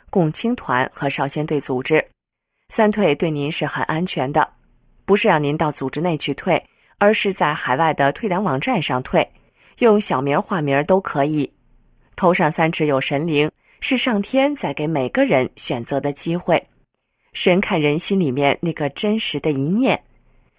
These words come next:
您退出去呢，那当初举着拳头发过的毒誓，说是为共产主义事业奋斗终身，这个毒誓就作废了。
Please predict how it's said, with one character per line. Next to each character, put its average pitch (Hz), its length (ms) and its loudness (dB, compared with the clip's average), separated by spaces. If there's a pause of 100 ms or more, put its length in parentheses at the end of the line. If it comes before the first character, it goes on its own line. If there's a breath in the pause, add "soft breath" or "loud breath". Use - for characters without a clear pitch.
(160)
您 254 180 2
退 320 200 -2
出 180 140 -4
去 165 140 -6
呢， 143 220 2 (220)
那 208 140 4
当 226 220 2
初 254 380 0
举 147 160 -2
着 139 140 -2
拳 135 260 -4
头 151 180 0
发 160 180 -2
过 160 140 -4
的 139 120 0
毒 139 200 -4
誓， - 300 0 (200 soft breath)
说 180 360 2 (100)
是 - 180 -2
为 151 220 2
共 175 240 2
产 139 280 -2
主 139 140 -2
义 139 140 -2
事 160 200 -4
业 151 200 2
奋 190 200 0
斗 160 120 0
终 247 220 -2
身， 277 280 4 (280)
这 - 120 -2
个 170 120 0
毒 131 180 -2
誓 - 380 0
就 143 160 -6
作 170 180 -6
废 233 260 0
了。 131 220 2